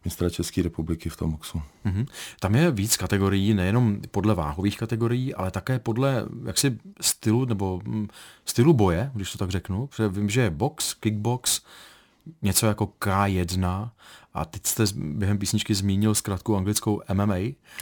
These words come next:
Speaker 1: Ano.
Speaker 2: Tak kdybyste to mě i posluchačům trošku rozklíčoval, <laughs> o co se jedná.
Speaker 1: Laicky teda, jo.
Speaker 2: Mhm.
Speaker 1: Takže box klasicky, samozřejmě jenom ruce.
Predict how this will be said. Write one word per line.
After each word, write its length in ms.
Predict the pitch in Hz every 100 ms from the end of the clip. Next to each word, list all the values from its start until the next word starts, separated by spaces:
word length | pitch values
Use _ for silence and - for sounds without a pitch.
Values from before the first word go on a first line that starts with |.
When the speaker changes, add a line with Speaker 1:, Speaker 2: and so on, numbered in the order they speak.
| 92
Speaker 1:
Ano. 220 | 87 107 - -
Speaker 2:
Tak 140 | 104
kdybyste 440 | - 104 101 113 123
to 140 | 139 - 170 151 -
mě 300 | 107 98 113
i 100 | 139
posluchačům 520 | 127 - 131 127 131
trošku 220 | 123 113
rozklíčoval, 640 | 135 - 107 107 104 98 92
<laughs> 80 | -
o 60 | 101
co 120 | -
se 160 | - 123
jedná. 380 | 101 90 87 - - - -
Speaker 1:
Laicky 400 | 98 95 - 98
teda, 180 | 90 87
jo. 220 | 82 82
Speaker 2:
Mhm. 200 | 104 123 170 -
Speaker 1:
Takže 260 | - 90 95
box 360 | 87 95 -
klasicky, 880 | - 95 92 95 - - 95 92 92 90 _ - -
samozřejmě 460 | - 85 85 87 92
jenom 200 | 90 82
ruce. 520 | 78 - 87 90 101